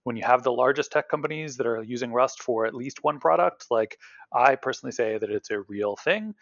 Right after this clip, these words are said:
Um, you know, uh, I am now at a company that's using Rust for basically everything. So, you know, obviously only some people, uh,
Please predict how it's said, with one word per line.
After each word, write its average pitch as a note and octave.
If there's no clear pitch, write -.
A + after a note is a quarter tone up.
Um, G#2
you B2+
know, G#2+
uh, G#2
I G#2+
am G#2+
now G#2+
at A2
a A2+
company A#2+
that's B2
using B2+
Rust C3+
for C3
basically A#2+
everything. F3
So, A#2
you A2+
know, G#2+
obviously A#2+
only G#2+
some C3
people, D3+
uh, D3